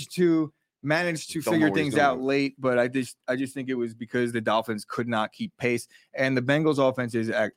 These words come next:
Speaker 2: uh, Bengals defense is really good. I think that they're for real.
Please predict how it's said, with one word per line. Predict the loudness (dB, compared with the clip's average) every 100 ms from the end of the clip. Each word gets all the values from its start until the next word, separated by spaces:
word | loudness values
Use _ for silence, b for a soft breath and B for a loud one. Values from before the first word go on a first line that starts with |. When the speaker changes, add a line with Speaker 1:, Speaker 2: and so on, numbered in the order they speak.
| -2
Speaker 2:
uh, | -2
Bengals | 0 0 0 0
defense | -2 -2
is | -4 -2
really | -2 -2
good. | -6 -8 -12 _ -8
I | -4
think | -2
that | 0
they're | -2
for | -4
real. | -8 -8 -8